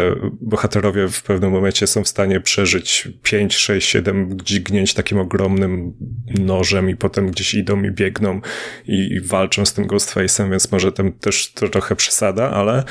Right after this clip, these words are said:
e, d-, dobrze się to ogląda, tak? To już nie jest takie teatralne jak w tych poprzednich częściach, że on się tam rzuca przez stoły i przelatuje i koziołkuje i oni tam biegają po całym mieszkaniu. Tu jest taki bardziej,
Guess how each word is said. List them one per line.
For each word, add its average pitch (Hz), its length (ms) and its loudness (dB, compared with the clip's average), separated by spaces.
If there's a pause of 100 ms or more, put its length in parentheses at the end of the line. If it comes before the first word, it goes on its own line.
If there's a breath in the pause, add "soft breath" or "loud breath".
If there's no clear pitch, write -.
(260 loud breath)
e, 98 240 2
d-, - 200 -4
dobrze 160 320 0
się - 120 0
to 123 100 0
ogląda, 110 420 2
tak? - 200 0
To 98 100 0
już 95 220 0
nie 107 100 2
jest 107 140 2
takie 92 340 0 (460 loud breath)
teatralne 98 560 2
jak 90 140 0
w - 80 -8
tych - 140 0
poprzednich 95 460 0
częściach, 87 480 0
że 95 120 -2
on 92 80 -4
się - 100 -6
tam 101 180 0
rzuca 98 280 0
przez - 300 0
stoły 98 400 0
i - 60 -6
przelatuje 95 600 0
i 92 40 2
koziołkuje 95 760 0
i 92 140 2
oni 92 220 0
tam 104 160 0
biegają 98 360 0
po - 80 -10
całym 101 220 0
mieszkaniu. 92 480 0
Tu 98 260 0
jest 101 200 2
taki 104 220 0
bardziej, 104 500 2